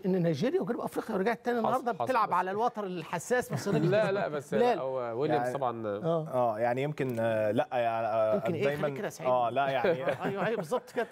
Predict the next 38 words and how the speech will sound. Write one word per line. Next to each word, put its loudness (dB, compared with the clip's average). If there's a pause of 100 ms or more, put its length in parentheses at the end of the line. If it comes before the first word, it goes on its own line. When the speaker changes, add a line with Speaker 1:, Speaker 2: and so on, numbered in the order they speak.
(220)
Speaker 1:
آه. -2
Speaker 3:
يمكن، 0
آه، 4
ويليامز 0
حارس -2
مرمى 0
جنوب -2
أفريقيا، 0
منتخب -4
جنوب 0
أفر-، -6
آه، 0
أفريقيا، -4
حتى -4
الضربات -2
اللي -4
ما، 2
ما، 0
يعني -2
كنا -4
بنتابع 0
ضربات -4
الجزاء -4
في -6
الفاصل، -4 (220)
حتى -6
ضربات -2
الجزاء -2
اللي -2
ما 0
قدرش -4
ي-، 0
ما 0
نجحش -4
يتصدى -2
ليها 2
راح -4
معاها، -4